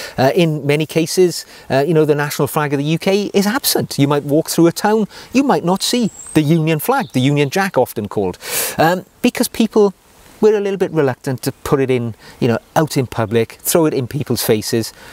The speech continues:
It's just our subdued manners here in the U K. I actually love the fact in the U S you revel in your national identity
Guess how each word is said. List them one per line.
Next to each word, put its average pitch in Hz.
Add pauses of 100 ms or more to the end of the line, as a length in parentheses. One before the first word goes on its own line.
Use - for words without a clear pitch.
(720)
It's -
just -
our 170
subdued 156
manners 139
here 120
in 110
the 107
U 104
K. 98 (640)
I 269 (140)
actually 170
love 123
the 104
fact -
in 127
the 120
U 113
S 104 (300)
you 175
revel 165
in 127
your 107
national 147
identity 110